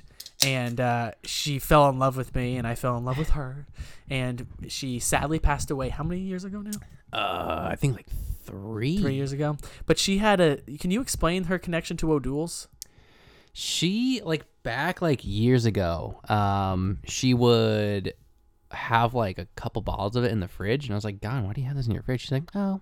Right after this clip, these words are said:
Speaker 2: I just like to sip on it when it's hot out."
Speaker 1: And you gave her, like, an empty bottle of,
Speaker 2: No,
Speaker 1: like,
Speaker 2: we gave her a full bottle.
Speaker 1: you gave her, no,
Speaker 2: I
Speaker 1: it
Speaker 2: brought
Speaker 1: was
Speaker 2: one
Speaker 1: like,
Speaker 2: in.
Speaker 1: yeah, you,
Speaker 2: And she
Speaker 1: alright.
Speaker 2: just, like, she didn't drink it. She just, like, kept it there.
Speaker 1: And when she passed away, we went to the wake, and it, she was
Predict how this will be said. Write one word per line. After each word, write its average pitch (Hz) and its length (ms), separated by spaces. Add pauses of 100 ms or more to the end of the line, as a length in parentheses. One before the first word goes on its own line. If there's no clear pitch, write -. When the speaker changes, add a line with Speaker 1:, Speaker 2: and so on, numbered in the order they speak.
(140)
Speaker 2:
I 240 60
just 269 120
like 202 140
to 113 100
sip - 300
on 107 220
it 113 100 (640)
when 110 140
it's 104 140
hot 107 220
out." 113 120
Speaker 1:
And 165 120
you 175 140
gave 160 300
her, 165 100
like, 151 180
an 127 80
empty 131 320
bottle 117 460 (320)
of, 127 160
Speaker 2:
No, 165 140
Speaker 1:
like, 175 60
Speaker 2:
we 147 60
gave 147 140
her 143 60
a 113 60
full 175 220
bottle. 101 260
Speaker 1:
you 165 60
gave 156 140
her, 165 120
no, 180 120
Speaker 2:
I 165 80
Speaker 1:
it 156 40
Speaker 2:
brought - 140
Speaker 1:
was 165 60
Speaker 2:
one - 80
Speaker 1:
like, 139 80
Speaker 2:
in. 98 260
Speaker 1:
yeah, 135 260
you, 120 180
Speaker 2:
And 127 60
she 101 60
Speaker 1:
alright. 110 160
Speaker 2:
just, 120 200
like, 110 200
she 143 140
didn't 160 140
drink 135 180
it. 95 100
She 120 80
just, 110 80
like, 107 140
kept 113 180
it 95 60
there. 90 240
Speaker 1:
And 147 160
when 143 180
she 139 300
passed - 500
away, 127 720 (400)
we 120 100
went 123 220
to 143 80
the 139 100
wake, 123 240
and 180 100
it, 185 120
she 247 140
was 185 260